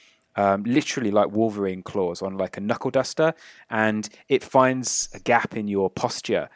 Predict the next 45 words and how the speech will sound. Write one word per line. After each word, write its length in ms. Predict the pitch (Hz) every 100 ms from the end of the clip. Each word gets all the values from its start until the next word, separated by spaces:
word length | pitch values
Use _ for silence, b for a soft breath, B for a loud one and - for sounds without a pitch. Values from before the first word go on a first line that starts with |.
| b
It's 160 | 78 110
learnt 340 | 113 117 113
some 200 | - 107
of 100 | 101
your 140 | 104 98
maneuvers, 580 | 98 104 110 127 135 -
or 180 | 101 92
it's 100 | -
gotten 300 | - 95 101
lucky, 340 | - 127 127 B B
and 100 | 107
it 100 | 98
sinks 480 | - - 135 107 -
these, 360 | 107 98 87
these 200 | - 98 -
dagger-like 680 | 120 110 107 98 95 - -
blades 480 | 104 98 87 -
right 400 | 104 113 113 107
into 320 | 107 92 - 101
your 80 |
kidneys, 500 | - - 95 85 85 - B B
and 140 | 101
you 80 | 101
let 140 | 113
out 160 | 117 101
a 80 | 104 -
gasp 480 | 98 113 127 - - B B -
as, 360 | 98 92 - -
uh, 300 | 92 90 80
it 80 | 104
look, 160 | 110
feels 300 | - 101 104
like 80 | 90
your 80 | 87
kidney's 360 | - - - -
been 140 | 80
punctured. 500 | - 85 - - - _ _ _ _ _ b b b -
But 100 | 104
that 120 | 107
is 80 | 107
the 100 | 110
end 120 | 101
of 80 | 92
its 120 | -
go. 280 | 113 85